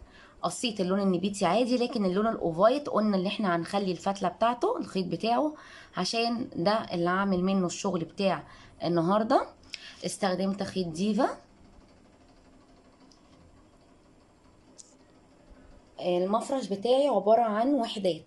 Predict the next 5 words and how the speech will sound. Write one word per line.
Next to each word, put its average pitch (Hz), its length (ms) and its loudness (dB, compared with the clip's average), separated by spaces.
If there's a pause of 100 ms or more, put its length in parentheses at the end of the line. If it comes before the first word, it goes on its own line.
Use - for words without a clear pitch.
وحدات 190 500 -2
وانا 214 200 2
بشبكها، 214 560 0 (480)
بشبكها 185 560 -2
بطريقة، 180 600 -2